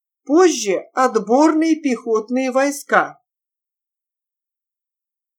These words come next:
Грязной Василий Григорьевич жил в шестнадцатом веке,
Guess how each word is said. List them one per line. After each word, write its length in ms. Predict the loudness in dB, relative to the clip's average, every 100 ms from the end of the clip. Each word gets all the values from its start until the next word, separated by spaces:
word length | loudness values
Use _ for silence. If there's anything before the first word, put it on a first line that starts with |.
| _ _ _
Грязной 680 | -2 2 4 2 2 2 4
Василий 600 | 2 2 2 0 2 0
Григорьевич 960 | 0 -6 -6 -2 -2 -2 -8 -8 -8 -10
жил 420 | -10 -2 0 0
в 60 | -2
шестнадцатом 920 | -4 -4 -2 0 0 0 -4 -2 -2
веке, 600 | -4 -6 -6 -8 -12